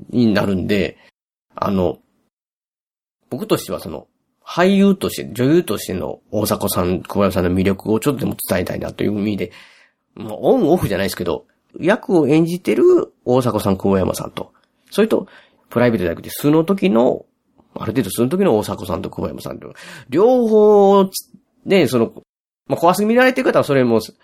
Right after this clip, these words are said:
役を演じられてるのはもう十分知ってられていいとは思うんですけど、逆に怖すぎ見てない方、で、やや聞かれてる方からすると、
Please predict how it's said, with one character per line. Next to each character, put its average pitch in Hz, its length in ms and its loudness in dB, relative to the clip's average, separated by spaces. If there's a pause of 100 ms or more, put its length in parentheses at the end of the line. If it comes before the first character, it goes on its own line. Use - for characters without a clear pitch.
(120)
役 143 280 -2
を 107 80 -2
演 101 80 -4
じ 110 160 0
ら 117 160 2
れ 120 80 2
て 127 100 0
る 123 80 2
の 90 100 4
は 82 60 -2
も 101 120 -4
う 101 40 -2
十 117 200 2
分 180 160 2
知 - 140 -8
っ - 20 -20
て 110 120 -4
ら 101 100 0
れ 101 60 -2
て 98 200 -6
い 120 120 4
い 107 60 0
と 98 80 2
は 90 40 2
思 90 80 -2
う - 20 -6
ん - 20 -6
で - 40 -8
す - 60 -12
け 101 60 -6
ど、 95 140 -6 (140)
逆 151 140 2
に 156 80 -2
怖 156 140 2
す 165 100 -4
ぎ 196 60 4
見 220 100 4
て 330 120 2
な 494 100 0
い - 40 -2
方、 - 300 -6 (640)
で、 151 240 0
や 113 120 4
や 113 60 4
聞 117 380 2
か 131 120 2
れ 120 60 -2
て 131 80 0
る 120 80 0
方 87 340 -2 (160)
か - 120 0
ら 117 60 -2
す - 140 -8
る 98 80 -4
と、 - 240 -6